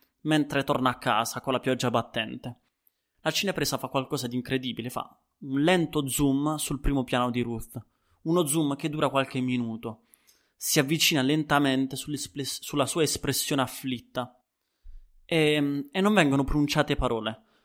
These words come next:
C'è solo questo accompagnamento del bellissimo arrangiamento di,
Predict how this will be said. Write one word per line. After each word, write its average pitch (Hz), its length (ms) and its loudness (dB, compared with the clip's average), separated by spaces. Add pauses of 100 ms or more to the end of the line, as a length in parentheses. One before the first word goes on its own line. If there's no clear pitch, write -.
(220)
C'è - 140 -2
solo 175 300 2
questo 156 420 2
accompagnamento 151 1400 0
del 135 400 0
bellissimo 135 920 -2 (400)
arrangiamento 143 720 4
di, 135 160 -8